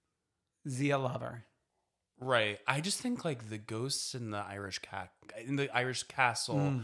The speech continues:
Speaker 2: like, might have, like, gotten into Teresa's head
Speaker 1: Mm.
Speaker 2: and, like,
Speaker 1: Okay.
Speaker 2: filled the empty <laughs> space and ma-, made her say some weird shit.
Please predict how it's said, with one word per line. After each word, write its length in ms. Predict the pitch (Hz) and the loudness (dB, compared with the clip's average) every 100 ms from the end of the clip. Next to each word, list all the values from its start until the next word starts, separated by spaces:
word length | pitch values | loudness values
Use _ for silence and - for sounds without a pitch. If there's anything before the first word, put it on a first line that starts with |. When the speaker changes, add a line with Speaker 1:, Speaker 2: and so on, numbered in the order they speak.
| 104 - - - | -6 -16 -10 -6
Speaker 2:
like, 160 | 113 | -4
might 220 | 123 160 | -2 -2
have, 120 | 208 190 | -2 2
like, 160 | 170 - - - | 0 0 -16 -8
gotten 360 | 120 123 113 | -4 -2 -2
into 320 | 120 110 101 98 | -2 -2 -4 -6
Teresa's 480 | - 104 92 90 | -6 -6 -6 -8
head 360 | - 110 92 90 | -2 0 0 -2
Speaker 1:
Mm. 680 | 180 185 185 185 180 175 170 | -2 0 0 0 0 0 0
Speaker 2:
and, 100 | 117 | 2
like, 380 | 110 104 - - - - _ - | 2 0 -4 -14 -18 -20 _ -4
Speaker 1:
Okay. 260 | 165 185 185 170 | 4 4 4 -2
Speaker 2:
filled 280 | - 139 139 | -2 0 2
the 100 | 143 | 2
empty 260 | 127 117 117 | 2 0 -2
<laughs> 140 | - | -2
space 560 | - 120 151 117 - - - - - | -2 2 2 4 2 0 -4 -12 -4
and 100 | 123 | 0
ma-, 60 | 135 127 160 | 2 0 -2
made 180 | 147 143 | 2 4
her 80 | 151 | 4
say 220 | 143 147 | 2 2
some 220 | 127 131 | 2 0
weird 260 | 120 123 117 | -2 -2 -2
shit. 360 | - 139 131 | -2 0 -2